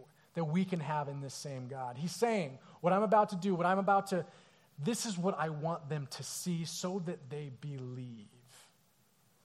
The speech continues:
Is your speech, are your prayers, are an, an example to others. Jesus says,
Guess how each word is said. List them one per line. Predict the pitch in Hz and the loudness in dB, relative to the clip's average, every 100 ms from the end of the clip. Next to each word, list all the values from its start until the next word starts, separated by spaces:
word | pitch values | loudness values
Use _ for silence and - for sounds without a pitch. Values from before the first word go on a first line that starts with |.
| _ _ _ _ _ - - | _ _ _ _ _ -20 -18
Is | 143 127 139 | -14 -12 -10
your | 185 226 | -8 -8
speech, | - - 131 107 - - - _ _ _ - | -10 -14 -16 -16 -20 -20 -20 _ _ _ -4
are | 143 | -2
your | 147 190 | -2 -6
prayers, | - 147 127 110 - - - - _ _ _ _ 131 | -8 -10 -8 -10 -16 -20 -20 -20 _ _ _ _ -6
are | 131 | -6
an, | 123 - - | -8 -14 -10
an | 135 | -8
example | 120 117 113 151 160 151 117 - _ _ | -8 -12 -8 -6 -6 -8 -16 -18 _ _
to | - - | -16 -12
others. | 139 - _ - _ _ _ _ _ _ _ _ _ _ _ _ _ _ _ _ _ _ _ _ _ | -12 -14 _ -20 _ _ _ _ _ _ _ _ _ _ _ _ _ _ _ _ _ _ _ _ _
Jesus | 185 175 | 0 0
says, | 165 135 | -2 -4